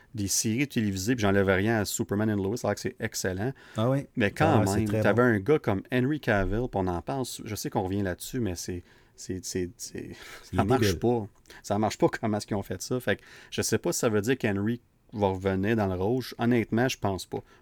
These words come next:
Speaker 1: Moi, je pense qu'on va faire des changements.
Speaker 2: Ouais.
Speaker 1: Puis si je serais lui, ben moi, j'aurais passé à autre chose déjà sur un bout, parce qu'à un
Speaker 2: Ah,
Speaker 1: moment donné,
Speaker 2: moi,
Speaker 1: il y a,
Speaker 2: moi,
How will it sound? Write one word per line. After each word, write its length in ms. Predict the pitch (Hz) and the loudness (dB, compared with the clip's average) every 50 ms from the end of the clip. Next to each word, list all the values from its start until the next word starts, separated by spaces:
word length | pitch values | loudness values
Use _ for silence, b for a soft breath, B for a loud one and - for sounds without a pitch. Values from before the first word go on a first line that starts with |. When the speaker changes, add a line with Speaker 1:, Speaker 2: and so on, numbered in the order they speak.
| b | b
Speaker 1:
Moi, 100 | - 117 107 | -2 -2 0
je 60 | - | 0
pense 200 | - 117 117 - | 0 0 0 0
qu'on 160 | - 107 101 | -2 -2 -2
va 180 | 95 95 101 95 | -2 0 -2 -2
faire 240 | - - 107 113 113 | -2 0 -2 0 0
des 120 | 104 101 | -2 -4
changements. 580 | 87 - - 110 104 101 90 87 90 92 101 135 - _ _ _ _ _ _ - 123 | -4 -4 -4 -4 -2 -2 -2 -2 -2 -4 -4 -6 -8 _ _ _ _ _ _ -12 -6
Speaker 2:
Ouais. 240 | 110 101 95 90 - | -2 0 0 0 0
Speaker 1:
Puis 120 | - 135 110 | 0 0 0
si 180 | - - 156 | 0 0 -2
je 60 | 143 - | 0 0
serais 200 | - 135 113 101 | 2 4 4 4
lui, 340 | 95 95 101 123 180 214 - b b b b b b b b - | 2 0 -2 -2 -4 -6 -10 b b b b b b b b -4
ben 260 | 101 98 98 98 98 | -2 0 0 0 2
moi, 180 | 98 107 120 | 2 2 2
j'aurais 260 | 110 104 101 90 95 92 | 2 2 0 -2 -2 -2
passé 300 | - 101 95 92 - 104 | -2 -2 -2 0 0 0
à 20 | |
autre 140 | 98 95 - | -2 0 0
chose 180 | - 104 104 | 0 -2 0
déjà 220 | 98 98 90 101 104 | -2 -4 -4 -4 -6
sur 140 | - - 95 | -6 -6 -6
un 120 | 90 87 | -4 -4
bout, 140 | 85 101 123 - | -4 -4 -6 -6
parce 140 | - - - - | -6 -8 -6 -4
qu'à 80 | 98 | -2
un 40 | 98 | 0
Speaker 2:
Ah, 200 | 95 98 95 95 | 2 2 2 4
Speaker 1:
moment 0 | |
donné, 100 | 101 107 | 4 4
Speaker 2:
moi, 80 | 113 110 | 4 4
Speaker 1:
il 20 | 98 | 4
y 40 | 95 | 4
a, 40 | |
Speaker 2:
moi, 80 | 95 90 | 2 0